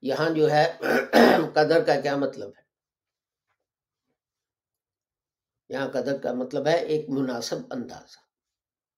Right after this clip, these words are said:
एक कैलकुलेटेड अमाउंट जिसे अंग्रेजी में कहते हैं,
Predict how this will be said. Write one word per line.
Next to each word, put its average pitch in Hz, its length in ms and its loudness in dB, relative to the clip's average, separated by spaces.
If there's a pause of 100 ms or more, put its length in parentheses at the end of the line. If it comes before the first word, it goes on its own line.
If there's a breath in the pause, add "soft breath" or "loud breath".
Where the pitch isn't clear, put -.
(240)
एक 156 360 -4
कैलकुलेटेड 156 800 2
अमाउंट 117 540 -4
जिसे - 440 -14
अंग्रेजी - 400 -18
में - 160 -20
कहते - 340 -20
हैं, - 80 -20